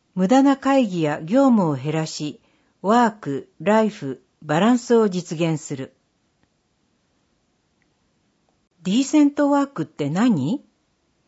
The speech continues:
ディーセントワークは、働きがいのある人間らしい仕事のこと。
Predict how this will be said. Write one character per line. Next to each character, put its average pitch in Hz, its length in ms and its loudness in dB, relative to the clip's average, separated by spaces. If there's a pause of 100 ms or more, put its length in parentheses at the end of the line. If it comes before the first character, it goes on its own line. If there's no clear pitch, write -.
(560)
デ 202 80 -2
ィ 233 80 2
ー 262 40 0
セ 277 220 2
ン 254 60 2
ト 254 200 0
ワ 254 140 2
ー 240 40 -6
ク 185 160 -10
は、 147 240 -4 (420)
働 247 500 0
き 240 160 -6
が 254 160 4
い 247 80 4
の 240 200 4
あ 233 80 2
る 156 280 -6 (120)
人 220 300 4
間 262 220 4
ら 247 160 0
し 247 220 -4
い 196 40 -2
仕 - 160 -10
事 156 260 -4
の 151 120 -4
こ 147 140 -8
と。 - 280 -10